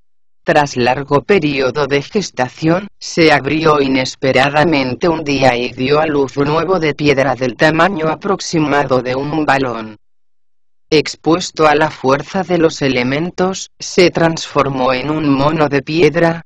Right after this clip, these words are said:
exactamente igual a los que hoy conocemos. No pasó mucho tiempo antes de que aprendiera a correr y a subirse a los árboles.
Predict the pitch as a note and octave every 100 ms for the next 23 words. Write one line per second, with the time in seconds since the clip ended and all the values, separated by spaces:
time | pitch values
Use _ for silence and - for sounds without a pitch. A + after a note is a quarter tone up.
0 | _ D#3 - - C#3+ - D#3 C#3+ D#3+ F3
1 | E3+ D#3 D3 F3 F#3 D#3 D#3 - - A#2+
2 | D3+ C#3 - F#3+ E3+ - C#3+ B2+ B2 B2
3 | - - _ _ _ _ _ F3 G3 G#3
4 | E3+ D#3+ - F#3 E3 C#3+ - E3 - D3+
5 | C#3 C#3 D3 C3 C#3+ D3 - E3+ D3+ C#3+
6 | E3 C#3+ D#3+ D3 C#3+ C#3 D#3+ D#3+ D3 C#3+
7 | B2+ C3+ D#3 E3 E3 D#3+ D#3 D3 E3+ E3+
8 | - F3+ E3 D#3 D#3+ D3 B2+ A#2+ A#2+ A#2
9 | A#2+ - -